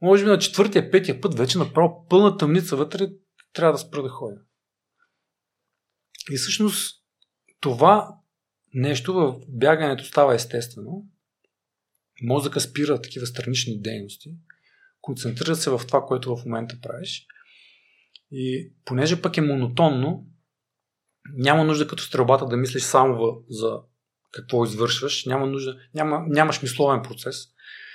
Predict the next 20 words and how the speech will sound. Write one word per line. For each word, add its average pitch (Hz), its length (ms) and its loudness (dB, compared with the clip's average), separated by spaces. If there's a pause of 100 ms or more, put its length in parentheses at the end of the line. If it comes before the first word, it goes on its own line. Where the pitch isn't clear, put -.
(220)
И 143 80 -4
затова, 160 440 4 (680)
когато 180 280 4
се 185 60 2
измориш, 139 800 -2
много 170 220 -4
често 170 260 0
една 156 200 6
мисъл, 165 320 4
като - 200 -4
я 120 60 2
хванеш, 160 760 2 (360)
я 135 120 -2
задържаш 139 500 -2
много 165 240 0
дълго 139 280 0
време 147 260 2
без 131 140 -2
никакво 139 340 -10
усилие. 113 420 -12